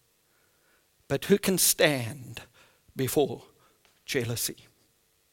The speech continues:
And then James chapter three, verses fourteen, fifteen, and sixteen says, "But if you harbor bitter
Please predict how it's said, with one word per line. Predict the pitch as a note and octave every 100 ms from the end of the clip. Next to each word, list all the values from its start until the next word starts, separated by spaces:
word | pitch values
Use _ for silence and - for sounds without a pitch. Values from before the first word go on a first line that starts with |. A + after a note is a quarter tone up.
| _ _ _ _ _ _ _ _ _ - - -
And | A3 G#3
then | G#3+
James | A#3+ C#4 D#4+ -
chapter | - B3 - - B3 A3 -
three, | - - - C#4+ C4 D3 - - _ _ _ - - - - _ -
verses | D#3 F#3 - G#3 - -
fourteen, | - B3 B3 - B3+
fifteen, | - B3+ B3+ A#3
and | A#3+
sixteen | A3 D#4+ - - C4+
says, | - G#3+ F#3
"But | - G#3
if | C#4
you | - B4+ -
harbor | D#4+ B3+ A#3 - A3+
bitter | A3 G3+ G3+ G#3+